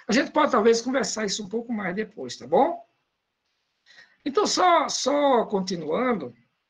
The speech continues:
é, só continuando, isso tem muitas consequências, tem muias implicações físicas. Eu vou mostrar aqui quatro implicações físicas, tá certo?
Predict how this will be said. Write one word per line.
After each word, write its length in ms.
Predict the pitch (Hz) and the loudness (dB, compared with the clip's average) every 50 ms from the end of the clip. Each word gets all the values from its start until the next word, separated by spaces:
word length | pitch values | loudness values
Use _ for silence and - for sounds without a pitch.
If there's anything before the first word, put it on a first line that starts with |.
| _ _ _ _ _ _ _ | _ _ _ _ _ _ _
é, 640 | - 156 151 147 139 139 135 135 127 123 120 120 123 123 _ _ _ _ _ _ _ _ _ _ _ _ _ _ _ _ _ _ _ _ _ _ _ _ _ _ _ _ _ _ _ | -4 -2 0 0 2 0 0 0 -2 -2 -4 -6 -8 -14 _ _ _ _ _ _ _ _ _ _ _ _ _ _ _ _ _ _ _ _ _ _ _ _ _ _ _ _ _ _ _
só 240 | - - 233 240 233 | -8 -2 -2 -2 0
continuando, 840 | 226 196 185 - 180 165 160 165 190 220 233 220 185 160 - - _ _ _ _ _ _ _ _ _ _ _ _ _ | 0 -2 -2 -2 -4 -4 -2 -2 0 0 0 0 -2 -4 -8 -12 _ _ _ _ _ _ _ _ _ _ _ _ _
isso 240 | - 339 - - - | 0 0 0 0 -2
tem 140 | - 381 339 | 0 0 2
muitas 360 | 269 262 320 - - 302 - | 2 0 -2 -2 -4 -6 -6
consequências, 920 | - - 302 247 - 311 359 349 - 233 220 233 226 202 180 - 151 131 - | -6 -6 -6 -4 -4 -4 -6 -6 -2 0 2 2 2 0 -2 -4 -8 -10 -8
tem 140 | - 180 180 | -6 -2 0
muias 340 | 196 254 320 285 294 220 254 | 0 0 0 -2 -4 -4 -4
implicações 720 | 269 - 247 254 - 269 240 - - - 240 240 226 - | -4 -4 -6 -6 -4 -4 -4 -4 -4 -6 -6 -6 -8 -8
físicas. 540 | - - 185 147 127 104 202 - _ - - | -12 -16 -16 -16 -16 -16 -18 -20 _ -14 -8
Eu 120 | - 262 247 | -8 -6 -6
vou 260 | 302 311 339 359 339 | -6 -6 -6 -4 -4
mostrar 360 | 302 220 - - - 185 175 | -2 -4 -4 -4 -4 -2 -2
aqui 280 | 170 - - 202 196 - | -2 -4 -6 -10 -10 -6
quatro 380 | - - - - 330 - - 240 | -2 0 2 2 2 0 -2 -4
implicações 680 | 220 233 214 208 - 220 185 - - 196 185 185 - - | -4 -2 -4 -6 -4 -4 -6 -6 -8 -10 -10 -10 -10 -14
físicas, 500 | - 113 87 - - - _ _ _ _ _ _ _ _ _ _ _ _ _ _ _ _ _ _ _ _ | -16 -20 -20 -18 -20 -20 _ _ _ _ _ _ _ _ _ _ _ _ _ _ _ _ _ _ _ _
tá 80 | - | -12
certo? 400 | - - 202 220 247 220 - _ | -8 -6 -4 -4 -4 -6 -8 _